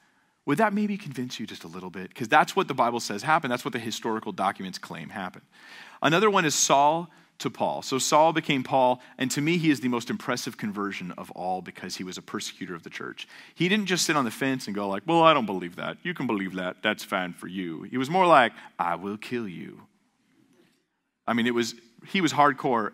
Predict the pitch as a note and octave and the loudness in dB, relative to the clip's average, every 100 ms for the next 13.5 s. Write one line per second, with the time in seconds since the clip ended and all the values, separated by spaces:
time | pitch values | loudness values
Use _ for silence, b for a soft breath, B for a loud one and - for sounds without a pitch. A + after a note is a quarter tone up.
0 | - A#2+ C3 B2 G2+ B2 A#2+ - - _ | -4 -4 0 0 0 -2 -4 -6 -14 _
1 | B B B B B B B _ _ _ | B B B B B B B _ _ _
2 | _ _ _ _ _ _ _ - - G#3+ | _ _ _ _ _ _ _ -6 4 8
3 | G3+ D3 C#3+ C#3+ D#3 E3+ - - E3 F3+ | 8 6 2 0 -2 -2 -8 0 6 8
4 | G#3+ G#3+ G#3 - G#3 F3 C3 B2+ B2+ D#3 | 6 2 -2 0 4 6 6 2 -2 0
5 | D3 E3 E3+ E3 D#3+ D#3+ - G2 G2 - | 0 -2 -4 0 0 0 -4 -4 -6 -8
6 | B B C#3 C3 C3+ - G3+ G#3+ G3 E3 | B B 0 0 -4 -2 0 2 0 2
7 | F3+ F3+ F3 - _ C3 C#3+ C#3+ C3+ C#3 | 0 0 -2 -6 _ -2 2 4 2 0
8 | D3 C3 C3+ A#2+ A#2 F#2 F#2 B B B | 0 0 0 0 -2 -2 -8 B B B
9 | D3 D3 D3 F#3 F3+ F3 D#3 B2+ A2+ A#2 | 4 4 4 4 4 2 4 4 4 2
10 | A#2 A2 G#2+ F#2+ B B - B2+ F#3 - | 0 0 0 -2 B B -6 -4 -2 -2
11 | - A2+ G#2+ A#2+ B2+ G2+ F#2+ G#2 G2+ A2+ | 0 2 2 0 -2 -4 -6 -6 -6 -4
12 | A#2 C3 A#2+ F#2 C#2+ C2 - _ G2 A2 | -4 -4 -4 -6 -8 -12 -14 _ -8 -6
13 | G2+ C#2+ - - | -6 -8 -12 -16